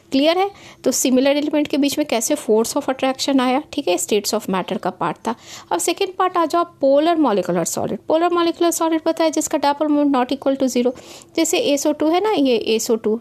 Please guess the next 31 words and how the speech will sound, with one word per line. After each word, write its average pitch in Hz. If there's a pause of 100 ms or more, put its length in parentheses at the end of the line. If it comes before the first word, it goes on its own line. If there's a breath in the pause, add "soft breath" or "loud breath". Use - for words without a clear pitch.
ठीक 277
है 302
ना, 269
एसओ 240
टू 262
का 269
ये 262
शेप 262
होता 262
है 427
ना, 403
ये 247
शेप 220
तुम्हारा, 233 (400 loud breath)
ठीक 294
है। 294 (260 loud breath)
तो 226
यहाँ 233
पे 233
जो 233
हम 240
लोग 233
लोन 220
पेयर 214
देते 208
हैं, 226
अब 269
इसका, 294
अ, 226
जो 233
अगर 247